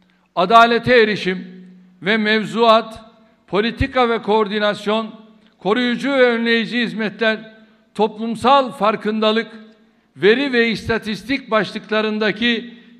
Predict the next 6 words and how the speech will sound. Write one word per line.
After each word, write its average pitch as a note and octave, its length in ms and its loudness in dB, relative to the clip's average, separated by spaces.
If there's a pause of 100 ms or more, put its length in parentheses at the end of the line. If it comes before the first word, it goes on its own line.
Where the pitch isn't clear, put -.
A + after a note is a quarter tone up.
beş A3+ 600 2
ana A#3 340 2
hedef A3+ 360 2
üzerine G#3+ 760 2 (400)
inşa F#3+ 380 4
edilmiştir. D3 640 -4